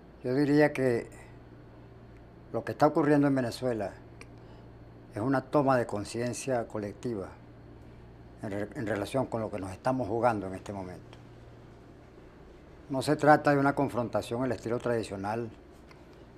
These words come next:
entre adversarios políticos que juegan más o menos el mismo juego y que se desempeñan más o menos en un escenario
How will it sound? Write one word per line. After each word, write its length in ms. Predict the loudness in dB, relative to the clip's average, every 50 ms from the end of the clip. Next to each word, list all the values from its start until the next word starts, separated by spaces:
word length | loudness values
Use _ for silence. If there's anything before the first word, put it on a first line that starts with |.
| -20 -20 -20 -12 -8
entre 240 | -8 -6 -2 0 0
adversarios 540 | 0 0 0 -2 -2 0 0 0 0 0 -2
políticos 680 | -2 -2 -2 -2 -2 -4 -6 -8 -8 -6 -6 -6 -6 -6 -12 -18 -20 -20 -20 -20 -20 -20 -20 -20 -20 -20 -20 -20 -20 -20 -20 -20 -20 -20 -16 -8
que 120 | -6 -4 -2
juegan 460 | 2 2 4 6 6 4 4 2 -2 -4
más 240 | 0 2 2 2 2
o 100 | 0 0
menos 280 | 0 0 0 0 0 -2
el 80 | -2
mismo 280 | -2 -4 -4 -4 -4 -4
juego 360 | -4 -2 -2 -2 -2 -4 -10 -14 -18 -20 -20 -20 -20 -20 -20 -20 -20 -20 -20 -20 -20 -20 -20 -20 -16 -12 -12
y 60 | -8
que 160 | -4 -4 -2
se 120 | 0 0 0
desempeñan 680 | -2 -2 -2 -4 -6 -2 0 0 2 2 2 2 2
más 140 | 2 2 2
o 60 | 2 0
menos 260 | -2 -2 -2 -2 -2
en 60 | -2
un 120 | -2 -2
escenario 580 | -4 -4 -4 -4 -2 -2 -2 -2 -2 -2 -2